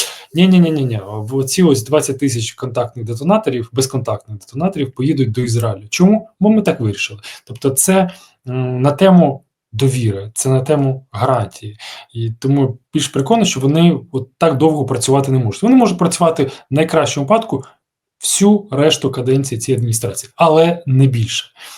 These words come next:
Це одна складова. Друга, що взагалі може бути,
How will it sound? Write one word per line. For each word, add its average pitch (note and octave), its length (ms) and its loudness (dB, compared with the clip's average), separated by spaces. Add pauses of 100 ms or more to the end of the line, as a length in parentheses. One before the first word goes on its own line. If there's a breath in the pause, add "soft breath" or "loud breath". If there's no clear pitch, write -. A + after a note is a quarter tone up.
(240 loud breath)
Це E3 420 2
одна C3 260 0
складова. G#2 600 -10
Друга, A#2+ 380 2 (300 loud breath)
що - 320 2
взагалі E3 560 2
може B2+ 460 2
бути, B2+ 680 0